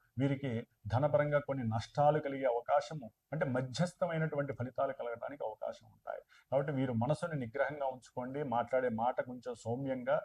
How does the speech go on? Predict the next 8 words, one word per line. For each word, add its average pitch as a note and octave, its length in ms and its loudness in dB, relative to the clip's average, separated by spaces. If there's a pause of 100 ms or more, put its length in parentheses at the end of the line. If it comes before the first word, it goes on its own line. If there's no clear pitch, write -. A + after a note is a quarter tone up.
(280)
సంఘాన్ని D3 540 8
కూడా D3+ 220 4
దృష్టి A#2 320 -4
పెట్టుకొని C#3 340 -2
మాట్లాడండి. B2 760 -4 (320)
ఏదైనా D#3 380 6
సరే D3 260 2
మీరు, B2+ 360 0